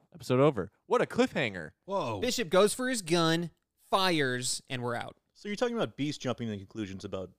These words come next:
Speaker 4: Gambit, right? What were your thoughts when you heard that Gambit's the killer?
Speaker 1: Uh, well, they,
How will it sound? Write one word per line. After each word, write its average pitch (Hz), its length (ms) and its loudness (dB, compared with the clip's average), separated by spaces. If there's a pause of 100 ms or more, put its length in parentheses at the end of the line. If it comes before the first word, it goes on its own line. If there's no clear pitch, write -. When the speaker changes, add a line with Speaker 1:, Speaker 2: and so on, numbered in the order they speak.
Speaker 4:
Gambit, 92 380 -10
right? 110 180 -6 (300)
What 160 160 0
were 196 100 4
your 151 160 2
thoughts 120 320 4
when 110 80 -4
you 110 120 -4
heard 110 180 0
that 90 140 -8
Gambit's 101 340 -6
the 98 80 -14
killer? 95 380 -10 (640)
Speaker 1:
Uh, 113 720 2
well, 123 240 4
they, 147 280 0